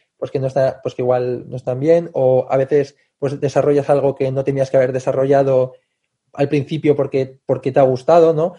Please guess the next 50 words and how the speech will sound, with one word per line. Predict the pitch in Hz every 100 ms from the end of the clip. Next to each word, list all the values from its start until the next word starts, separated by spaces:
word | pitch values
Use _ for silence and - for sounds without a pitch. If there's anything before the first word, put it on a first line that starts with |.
| _
Son | - 151
cosas, | 180 190 190
o |
sea, | -
estoy | 131 147
hablando | 156 165
más | 160 160
desde | 143 135
el |
punto | 135 147 156
de |
vista | 156 160 180
igual | 151 143 160
de | 143
la | 123 -
técnica, | 139 127 123 123
¿no? | 214 254 -
Punto | 143 139
de | 143
vista | 143 139
técnico. | 131 127 117 117 - _ _
Entonces, | - 151 165 - _ _ _ _ _
eh, | 139 131 135 -
un |
consejo | 156 165 185 175
sí | 170
que, | 160 156 -
sí | 170
que | 165 160
daría | 151 160
por | 156 135
la | 135
parte | 143 147
técnica, | 143 165 170 156 165 -
no | 147 165
hemos | 170 175
pecado | 160 151 156 147
de | 156
esto, | 160 160 214 - _ _ _
pero | 156
a | 139
veces | 156 185
se | 160
construyen | 147 135 - 165 160 151
cosas | 180 180 170 220 _
que | -
no | 143
son | 147 143
necesarias. | 123 117 120 113 - _ _ _ _ _ _ _ _ _
Entonces, | 147 147